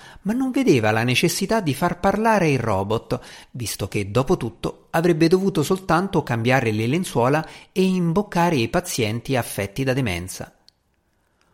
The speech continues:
Un giorno, però, arrivando in laboratorio, aveva scoperto che Rachel aveva creato e caricato sul prototipo i file del linguaggio e un programma per le conversazioni.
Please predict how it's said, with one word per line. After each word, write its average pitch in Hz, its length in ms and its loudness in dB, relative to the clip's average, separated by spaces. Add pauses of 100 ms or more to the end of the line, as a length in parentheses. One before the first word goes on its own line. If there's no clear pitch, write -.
(300)
Un 269 180 2
giorno, 101 420 -2
però, 104 460 0
arrivando 160 600 0
in 110 140 -2
laboratorio, 160 720 2
aveva 220 300 6
scoperto 170 480 2
che 202 160 0
Rachel 175 480 0
aveva 196 340 2
creato 117 540 0
e 123 160 2
caricato 139 640 0
sul 143 220 -2
prototipo 196 680 0 (340)
i 220 120 0
file 160 380 4
del 120 160 2
linguaggio 117 760 -2
e 175 160 4
un 175 220 4
programma 135 560 2
per 147 160 0
le 151 100 2
conversazioni. 143 960 -2